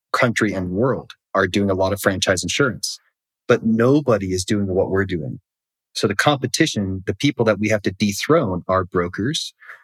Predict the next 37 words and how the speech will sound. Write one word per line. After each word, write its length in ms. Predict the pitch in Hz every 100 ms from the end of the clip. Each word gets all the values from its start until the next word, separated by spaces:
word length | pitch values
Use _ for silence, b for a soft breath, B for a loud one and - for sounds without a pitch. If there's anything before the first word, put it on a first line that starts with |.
| B _
but 100 | 107
are 140 | 98 104
they 120 | 110
providing 460 | - 101 95 95
the 120 | 92 95
level 280 | 98 95
of 100 | 90
service 500 | - - 113 113 117
that 140 | - 87
we 140 | 95
are? 360 | 90 85 101 127
Are 100 | 101
they 120 | 98 95
providing 320 | 95 92 90
the 80 | 90
type 220 | 101 95
of 120 | 117
product 400 | - 101 95 -
that 140 | 92
we 140 | 87 87
are? 240 | 85 85
Are 100 | 92
they 80 | 92
leveraging 420 | 90 92 - 92
technology 680 | - 90 95 92 104 107 95
the 120 | 90 85
way 180 | 90
we 260 | 85 95 107
are? 260 | 82 82 85
Are 40 |
they 120 | 92
putting 280 | - 135 113
all 220 | 107 156
these 160 | 175 -
different 240 | 147 143
components 400 | 131 - 117 -
together? 480 | - 107 107 82 87